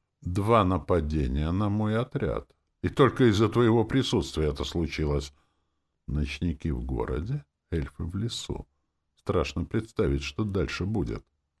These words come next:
«Можно подумать, я во всем виноват», — легонько огрызнулся. «Так, чтобы и свое отстоять, и особо разговор не обострять». «Еще не хватало, чтобы виноват был. Ладно, не мнись, разберемся.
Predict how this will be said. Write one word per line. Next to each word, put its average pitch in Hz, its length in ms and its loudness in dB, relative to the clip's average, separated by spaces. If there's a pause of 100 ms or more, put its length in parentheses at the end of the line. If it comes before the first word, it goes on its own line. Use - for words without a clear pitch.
(280)
«Можно 71 380 -2
подумать, 90 540 0
я 92 160 2
во 71 120 0
всем 73 240 -2
виноват», — 76 520 -2 (440)
легонько 69 520 -2
огрызнулся. 69 720 -2 (380)
«Так, 143 180 6
чтобы 117 300 4
и 107 40 4
свое 104 440 6
отстоять, 160 500 2
и 143 40 6
особо 117 380 4
разговор 107 460 2
не 64 140 -2
обострять». 67 600 -4 (500)
«Еще - 300 -6
не 67 160 0
хватало, 69 500 -2
чтобы 62 400 -6
виноват 69 560 -2
был. 55 280 -8 (320)
Ладно, 101 440 6
не 82 140 2
мнись, 85 400 0
разберемся. 67 840 -2